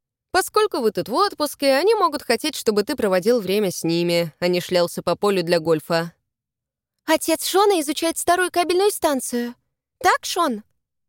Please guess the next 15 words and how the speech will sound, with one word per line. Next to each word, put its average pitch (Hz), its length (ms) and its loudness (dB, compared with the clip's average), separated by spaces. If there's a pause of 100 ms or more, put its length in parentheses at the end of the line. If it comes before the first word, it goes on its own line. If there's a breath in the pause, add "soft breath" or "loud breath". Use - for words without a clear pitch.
(400)
Я 175 260 0
кивнул. 170 540 -4 (920)
Казалось, 185 560 0
она 185 180 2
знала 185 320 2
всё. 165 380 -4 (1080)
"Мы 392 180 4
спросим 339 440 0
его 311 200 2
сегодня 370 340 0 (100)
вечером", 214 460 -4 (560)
сказала 170 600 0
она. 165 320 -4 (600)
Деклан 185 480 0
улыбнулся. 165 840 -2